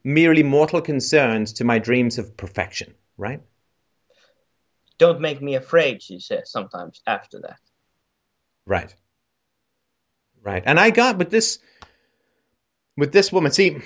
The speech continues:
Speaker 1: why do religions hate sex? Because people don't come from Jesus, people come from fucking, right?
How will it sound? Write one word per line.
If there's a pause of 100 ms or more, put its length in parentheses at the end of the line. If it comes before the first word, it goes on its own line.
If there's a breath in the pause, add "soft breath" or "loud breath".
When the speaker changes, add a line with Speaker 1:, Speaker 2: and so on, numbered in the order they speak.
(320 loud breath)
Speaker 1:
why
do
religions
hate
sex? (1040)
Because
people
don't
come
from
Jesus,
people
come
from
fucking,
right?